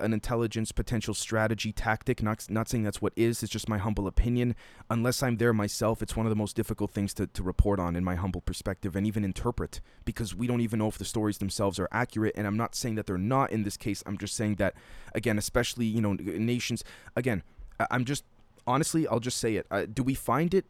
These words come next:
potentially coincidental, and I'm s-, trying to watch my words here very carefully, that the vast majority of nations that seem to not align with, with nato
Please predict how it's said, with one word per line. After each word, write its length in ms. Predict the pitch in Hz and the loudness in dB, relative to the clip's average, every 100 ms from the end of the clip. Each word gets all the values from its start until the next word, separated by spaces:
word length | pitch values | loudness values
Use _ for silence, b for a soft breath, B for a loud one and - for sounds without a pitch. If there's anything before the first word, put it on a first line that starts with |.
| - | -2
potentially 640 | 143 165 160 - 147 151 | 0 2 2 2 0 -2
coincidental, 800 | - 139 139 - 131 131 - 156 | -2 0 0 0 0 -2 2 2
and 80 | 131 | 2
I'm 80 | 117 | 0
s-, 140 | - - - | -4 -8 -12
trying 260 | - 135 | -4 0
to 40 | 123 | 2
watch 240 | 127 - | 2 2
my 100 | 113 | 0
words 260 | 110 120 - | 2 2 0
here 80 | |
very 180 | 110 110 | 0 0
carefully, 540 | - 127 120 95 92 82 B B B - | 0 0 0 0 -6 -6 B B B -8
that 300 | 104 110 - _ _ _ _ | -2 -2 -2 _ _ _ _
the 100 | 113 | -6
vast 320 | 113 127 139 | 0 2 2
majority 380 | 139 127 127 123 | 0 4 4 4
of 100 | 113 | 0
nations 380 | 113 113 - 117 | 0 0 0 -2
that 100 | 127 | -2
seem 220 | - 117 | -2 -2
to 100 | - | -2
not 220 | 107 110 | 0 0
align 440 | 104 95 98 113 117 | -2 -2 0 2 2
with, 240 | 107 - | 0 -2
with 220 | 98 101 | -4 -2
nato 460 | 101 104 117 120 | 0 0 2 2